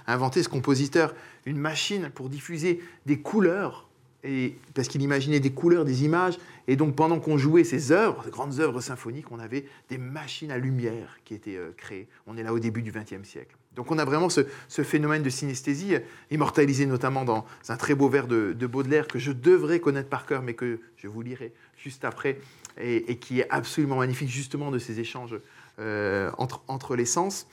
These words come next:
Là, on va les interroger, euh, ce soir, cette dimension de synesthésie, sous l'angle plus scientifique. Même si on va le voir, euh,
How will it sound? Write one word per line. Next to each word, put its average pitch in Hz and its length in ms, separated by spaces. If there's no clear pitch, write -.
Là, 196 180
on 208 40
va 170 120
les 147 140
interroger, 156 760
euh, 135 280
ce 139 160
soir, 190 240
cette 135 160
dimension 147 440
de 127 180
synesthésie, 147 560
sous 180 160
l'angle 196 160
plus 185 100
scientifique. - 720
Même 170 180
si 170 140
on 143 60
va 123 120
le 120 60
voir, 139 220
euh, 107 100